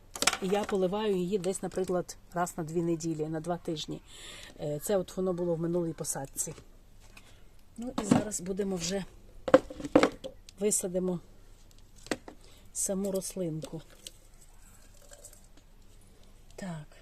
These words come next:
Цей горщик поміщається ось таке кашпо. Бачите, ось таке гарненьке, двохлітрове, і буде собі стояти, воно досить ось таке устойчиве.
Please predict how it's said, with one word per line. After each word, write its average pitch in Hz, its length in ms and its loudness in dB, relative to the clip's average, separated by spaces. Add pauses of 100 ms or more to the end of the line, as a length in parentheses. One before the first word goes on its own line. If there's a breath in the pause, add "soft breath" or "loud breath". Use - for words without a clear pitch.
(1160 loud breath)
Цей 240 180 2
горщик 214 600 0 (600)
поміщається 190 640 0
ось 185 220 -6
таке 185 280 -2
кашпо. 254 500 -2 (260)
Бачите, - 320 -8
ось - 80 -8
таке 190 240 -8
гарненьке, 220 460 -6
двохлітрове, 196 680 -6
і 180 40 -2
буде 202 240 -2
собі 185 320 -6 (580 loud breath)
стояти, 196 540 -2
воно 180 160 2
досить 170 340 0
ось 165 100 -8
таке 175 240 -8
устойчиве. 214 640 0